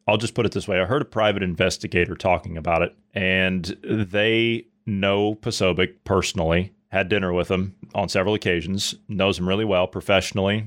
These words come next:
and, and all the rest of it. And I don't know the details. I can only go off of what this person said. I don't know the details. However, they said there is a reason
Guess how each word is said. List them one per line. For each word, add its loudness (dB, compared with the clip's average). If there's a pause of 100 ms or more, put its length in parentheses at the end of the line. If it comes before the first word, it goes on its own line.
(120)
and, 2
and -2
all 2
the 0
rest 0
of -6
it. -2 (160)
And 0 (240)
I 0
don't 0
know 2
the -4
details. -2 (240)
I 2
can -2
only 0
go 2
off 0
of -6
what -2
this -4
person -2
said. 0
I 0
don't 0
know -2
the -2
details. 0
However, -2 (220)
they 0
said 0
there 0
is 0
a 2
reason 0